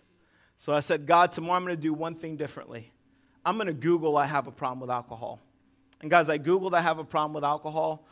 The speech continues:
A bunch of numbers came up, but long story short, I found myself in a treatment center for drugs and alcohol.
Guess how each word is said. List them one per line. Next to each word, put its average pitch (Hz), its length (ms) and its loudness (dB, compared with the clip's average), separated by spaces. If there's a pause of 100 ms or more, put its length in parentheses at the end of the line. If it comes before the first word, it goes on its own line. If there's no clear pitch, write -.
(160)
A 135 60 -8
bunch 151 280 0
of 156 60 -8
numbers 151 320 -4
came 151 260 -6
up, 160 160 -2
but 131 160 -8
long 160 320 -2
story 160 400 -8
short, 147 380 -6
I 123 80 -8
found 147 320 -6
myself 139 400 -8
in 127 100 -12
a 120 120 -10
treatment 131 540 -10
center 117 360 -14 (260)
for - 220 -14
drugs 117 320 -10
and 120 80 -10
alcohol. 110 520 -12